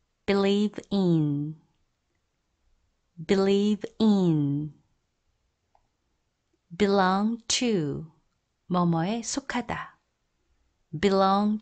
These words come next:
to, belong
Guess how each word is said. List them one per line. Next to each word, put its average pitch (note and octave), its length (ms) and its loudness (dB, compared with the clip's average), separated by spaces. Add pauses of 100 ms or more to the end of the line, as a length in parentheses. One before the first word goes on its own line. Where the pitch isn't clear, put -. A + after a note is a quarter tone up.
to, E3 600 -2 (1800)
belong G3 680 2